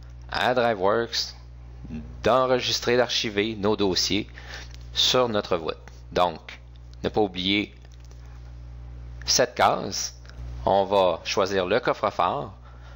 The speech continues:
le mot de passe d'accès et de quelle manière on veut que les fichiers s-, soient gérés. Alors, faites vos sélections ici.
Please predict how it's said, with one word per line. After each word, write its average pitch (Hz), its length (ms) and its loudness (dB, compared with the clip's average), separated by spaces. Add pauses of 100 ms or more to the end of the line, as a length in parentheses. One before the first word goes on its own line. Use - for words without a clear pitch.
(360)
le 90 300 4
mot 107 140 -2
de - 60 -8
passe 92 320 2
d'accès 127 520 0 (500)
et 117 160 2
de 107 100 2
quelle 127 240 2
manière 113 560 2
on 87 140 0
veut 101 220 2
que 104 120 -2
les 85 240 2
fichiers - 360 0
s-, - 280 0
soient - 320 2
gérés. 85 460 -2
Alors, - 320 -6
faites - 240 -2
vos 92 140 -2
sélections 92 480 2
ici. 131 360 2